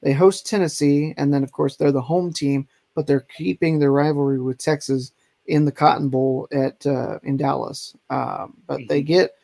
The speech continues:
Speaker 1: a pretty, pretty tough schedule, in all honesty.
Speaker 2: Yeah, no, this, this is definitely the one where it's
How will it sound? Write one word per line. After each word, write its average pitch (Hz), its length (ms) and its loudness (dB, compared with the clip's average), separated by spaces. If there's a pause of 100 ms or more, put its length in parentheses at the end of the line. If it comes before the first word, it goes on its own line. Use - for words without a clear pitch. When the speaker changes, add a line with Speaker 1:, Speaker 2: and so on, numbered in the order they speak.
(280)
Speaker 1:
a 147 80 -4
pretty, 262 360 4 (300)
pretty 277 300 2
tough 190 240 0
schedule, 196 480 -2
in 139 100 -4
all 143 220 -2
honesty. 143 560 -4 (960)
Speaker 2:
Yeah, 127 300 0
no, 120 480 -6
this, 139 420 -4 (640)
this 156 420 0
is 151 220 -4
definitely 123 720 -6
the 110 160 -10
one 101 440 -14
where 95 200 -10
it's - 440 -10